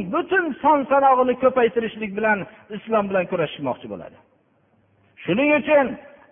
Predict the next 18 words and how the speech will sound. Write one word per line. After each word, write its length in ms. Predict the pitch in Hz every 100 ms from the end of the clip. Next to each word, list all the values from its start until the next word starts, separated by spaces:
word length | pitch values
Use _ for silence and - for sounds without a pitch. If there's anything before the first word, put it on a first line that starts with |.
| -
ahli 280 | 190 196 240
islom 340 | 240 - 285 320
kishilari 500 | 254 240 262 254 214 120 - - _ -
kitob 340 | - 247 277 285
sunnatni 560 | - 285 277 277 277 285
mahkam 380 | 285 - 302 277
ushlashliklari 720 | 226 269 262 254 233 247 240
kerakki, 480 | 240 233 220 262 302 277 - - _
ular 400 | 185 208 277 311 294 233 - - _ _ _
o'zlarini 720 | 208 226 220 269 269 277 294 240 - - - _ _ _ _ _ _ _ _ _ _ _
dushmanlari 760 | 117 233 - 254 285 285 294 359
qilayotgan 680 | - 285 294 277 269 277 233 135 - -
makrlardan 840 | 196 254 262 247 247 233 214 226
xabardor 480 | - 214 220 202 214
bo'lmoqliklari 640 | 190 185 170 139 123 107 90
kerak. 340 | 90 73 _ _ _ _ _ -
Shuning 200 | 180 254
uchun 260 | 277 254 254